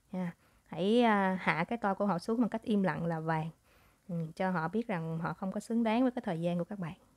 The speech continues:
ha, kiểu vậy. Đỡ phiền. À, ngoài ra thì, à, nếu như ai có đó, ai đó có sự góp ý mà nó đúng với cái trọng tâm vấn đề các bạn thì các bạn nên biết cân nhắc và, ừm, lắng nghe. Ừm,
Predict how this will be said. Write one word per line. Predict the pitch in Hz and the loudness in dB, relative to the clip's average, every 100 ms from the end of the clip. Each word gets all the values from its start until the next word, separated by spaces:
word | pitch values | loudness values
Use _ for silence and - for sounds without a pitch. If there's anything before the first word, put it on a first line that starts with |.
| - | -6
ha, | 190 - | -6 -4
kiểu | 180 | -6
vậy. | 190 226 - _ _ _ _ _ _ _ _ _ _ - | -6 -6 -12 _ _ _ _ _ _ _ _ _ _ -4
Đỡ | 190 185 | 2 2
phiền. | 214 202 175 151 _ _ _ - - - - - | 0 0 0 0 _ _ _ -20 -20 -20 -20 -6
À, | 214 202 196 196 190 190 180 - - - - - _ _ - - | 2 6 8 6 4 2 -4 -12 -20 -20 -20 -20 _ _ -20 -10
ngoài | 196 190 185 | 0 2 6
ra | 214 214 | 8 8
thì, | 214 202 185 180 | 6 4 4 4
à, | 180 175 175 175 175 - - | 4 2 0 0 -4 -8 -4
nếu | 233 269 | 4 8
như | 240 | 8
ai | 214 214 | 6 4
có | 240 | 4
đó, | 247 240 | 6 6
ai | 233 226 220 | 6 4 4
đó | 214 233 | 4 4
có | 254 | 2
sự | 254 175 | 2 2
góp | 208 - | 2 2
ý | 247 | 4
mà | 240 | 4
nó | 208 | 4
đúng | 220 269 | 4 4
với | 285 262 | 4 4
cái | 269 262 | 2 2
trọng | - 170 | 0 0
tâm | 208 202 196 | 2 2 6
vấn | 240 | 6
đề | 208 | 6
các | 170 214 | 4 0
bạn | 165 160 | 0 -2
thì | |
các | 175 | -2
bạn | 190 170 | -2 -2
nên | 190 185 | -2 0
biết | 190 240 | -2 -2
cân | - 190 | -2 -2
nhắc | 202 240 | -2 -4
và, | 196 170 165 _ - _ _ _ 190 | -6 -6 -8 _ -20 _ _ _ -8
ừm, | 175 170 165 165 - _ _ - | -6 -4 -6 -8 -12 _ _ -8
lắng | 220 | 0
nghe. | 269 226 220 - _ - | 2 4 2 -2 _ -12
Ừm, | 185 | -8